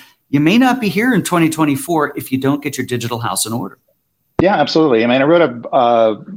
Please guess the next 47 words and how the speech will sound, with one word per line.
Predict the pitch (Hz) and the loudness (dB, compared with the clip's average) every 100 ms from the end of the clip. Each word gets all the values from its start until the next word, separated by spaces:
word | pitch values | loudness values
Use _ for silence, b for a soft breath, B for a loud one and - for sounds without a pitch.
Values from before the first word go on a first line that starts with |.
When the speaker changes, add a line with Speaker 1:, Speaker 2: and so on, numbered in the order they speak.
| 104 107 | -10 0
Speaker 2:
article | 135 147 151 143 120 110 104 - | 2 2 2 2 2 0 -4 -4
about | 127 - | -4 0
five | 139 120 | 0 0
years | 110 117 | 0 -2
ago | 117 110 | -2 -4
called | 92 110 101 | -2 -2 -2
"The | |
Brand | 95 117 104 - | -4 -4 -4 -2
Apocalypse," | 117 117 101 104 - | 0 0 -4 -8 -6
which | 110 - | -10 -6
is | 113 | -6
a | |
business-oriented | 101 190 202 127 127 104 107 | 0 2 2 -2 -2 -2 -2
article, | 101 101 - 131 | -2 -2 -2 0
which | 131 | 2
I | 107 | 0
Speaker 1:
Mm-hmm. | - | -2
Speaker 2:
typically | - - 110 | -6 -2 0
don't | 95 95 | 0 0
write. | 135 170 - | 0 0 -2
But | - 123 - B B B - | 0 0 0 B B B 0
the | 151 | 4
idea | 170 170 196 226 151 | 4 4 2 4 4
was | 139 143 147 | 4 2 2
I | 131 | 0
see | 120 160 | 2 0
companies | 151 147 139 135 120 | 0 -2 0 -2 0
out | 117 | 0
there | 120 113 | 0 -2
that | 110 104 | -4 -2
get | 120 131 | 2 4
it | 165 - - - | 2 -2 -12 -6
and | 123 117 | -4 -2
companies | 127 120 113 | -2 0 0
that | 107 - | 0 -4
don't. | - 104 90 - - | -2 -2 -2 -10 -6
And | 123 | -2
companies | 143 160 175 | 0 2 2
that | 147 117 | 2 0
get | 98 135 | 2 2
it, | 143 131 | 2 2
they're | 117 | 2
able | 117 117 | 2 0
to | - | -2
transform | 117 110 - 104 | -4 -4 -4 -2
their | 107 | -2
business | 92 185 147 127 120 | 2 2 2 0 0